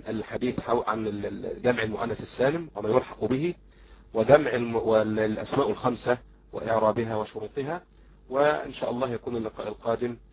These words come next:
كاملا على ال-، حول الممنوع من الصرف، ما هو وكيف يعرب وأسباب المنع وكيف يعامل، آه، معاملة المفرد إعرابا عاديا.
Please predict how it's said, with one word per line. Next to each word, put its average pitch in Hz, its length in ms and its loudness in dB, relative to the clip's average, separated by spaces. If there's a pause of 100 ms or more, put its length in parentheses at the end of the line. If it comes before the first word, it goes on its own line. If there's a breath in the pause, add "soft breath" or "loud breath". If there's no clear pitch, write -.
(300)
كاملا 120 460 -2 (100)
على 113 440 -2
ال-، 101 520 -6
حول 107 300 0
الممنوع 110 840 -2
من 113 160 -2
الصرف، 104 440 -6 (320)
ما 110 100 0
هو 139 320 2 (760)
وكيف - 280 -2
يعرب 139 360 4 (580)
وأسباب 113 420 0
المنع 113 380 0 (640)
وكيف 113 480 -2 (440)
يعامل، 110 480 2 (100)
آه، 101 220 0
معاملة 107 520 0
المفرد 104 440 -6 (240)
إعرابا 101 520 -6
عاديا. 101 560 -10